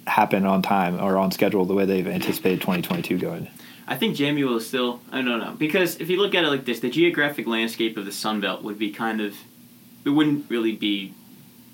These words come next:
Speaker 2: that kind of J M U having to go down farther south rather than having two teams closer to it with O D U and Marshall, and then you have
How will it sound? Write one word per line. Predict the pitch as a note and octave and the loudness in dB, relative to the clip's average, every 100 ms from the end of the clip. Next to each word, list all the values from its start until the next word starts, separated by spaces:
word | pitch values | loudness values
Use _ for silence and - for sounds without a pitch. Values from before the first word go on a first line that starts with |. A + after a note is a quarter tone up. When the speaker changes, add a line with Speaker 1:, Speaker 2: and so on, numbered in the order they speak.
| - - | -20 -8
Speaker 2:
that | G2+ G2 - | -6 -6 -8
kind | - G2+ G2 | -4 -4 -4
of | G2+ | -4
J | A2 | 0
M | G2 | 0
U | G2 G2+ | 0 -2
having | G#2+ G#2 G2 | -2 -2 -2
to | |
go | G#2 | -2
down | G2+ G2 G2+ G2+ | 0 0 0 -4
farther | F#2+ - - - - - C#3 B2+ A2+ | -10 -16 -18 -16 -16 -4 0 2 2
south | - D3 B2+ A#2+ | 4 4 4 2
rather | A#2+ A#2 | 0 2
than | A2 G#2+ | 0 -2
having | A#2 A#2 G#2+ | -2 -2 -2
two | G#2+ G#2+ | -2 -6
teams | - G#2 G2+ | -2 -4 -4
closer | - G#2 G2+ | -6 -6 -2
to | |
it | G2+ G2 | -4 -4
with | A#2 A2 | -6 -6
O | G#2+ | -2
D | G#2 | -2
U | G2+ | -2
and | G2+ | -4
Marshall, | G2+ G2 G2+ G#2 | -6 -6 -4 -6
and | G2+ | -4
then | G2 | -4
you | |
have | G2+ | -4